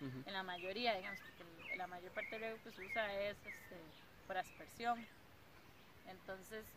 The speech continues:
Speaker 2: eh, a veces hay un poco más de desperdicio, pero en general, en sí, lo que es el, el, el, em, el cultivo, ¿verdad? Hortalizas, no requiere tanta agua, es muy poca.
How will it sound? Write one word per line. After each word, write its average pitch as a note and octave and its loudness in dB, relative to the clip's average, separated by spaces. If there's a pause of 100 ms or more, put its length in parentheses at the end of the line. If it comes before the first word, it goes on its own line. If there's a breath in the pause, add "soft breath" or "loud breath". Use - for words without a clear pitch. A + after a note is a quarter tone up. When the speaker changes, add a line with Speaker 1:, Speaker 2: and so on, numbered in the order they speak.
Speaker 2:
eh, F3+ -2
a F3 2
veces F#3+ -2
hay G3+ 0
un G#3 -8
poco G#3 -6
más G3 -6
de G3+ -2
desperdicio, G#3 -4 (220)
pero B3 8
en C4 2
general, B3 6
en F#3 -6
sí, A3+ -2
lo F3 -6 (100)
que F#3+ 2
es G#3 -6 (260)
el, G#3 0 (1400)
el, G#3 2 (360)
el, F3 0 (2000)
em, F#3 2 (380)
el A3 2
cultivo, D4 8
¿verdad? A#3 12
Hortalizas, B3 4 (240)
no G#3+ 6
requiere A#3+ 2
tanta G#3+ 6
agua, F#3+ 2
es F#3+ -4
muy A3 -6
poca. - -2